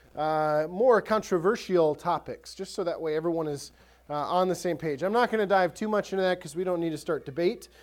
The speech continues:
Uh, but at the same time, I, I think it's important for us as believers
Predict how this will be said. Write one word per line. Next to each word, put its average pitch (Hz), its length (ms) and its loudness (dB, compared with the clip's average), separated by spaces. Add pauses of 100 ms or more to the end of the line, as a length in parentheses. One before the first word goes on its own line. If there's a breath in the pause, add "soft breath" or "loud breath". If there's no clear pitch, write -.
(240 loud breath)
Uh, 170 280 4
but 214 500 10
at 202 80 -2
the 196 100 2
same 220 280 0
time, 202 180 0
I, 190 160 -2
I 202 140 -2
think 214 160 -4
it's 214 160 -6
important 208 420 -4
for 185 220 -2
us 180 340 -2
as 202 400 2
believers 180 840 -2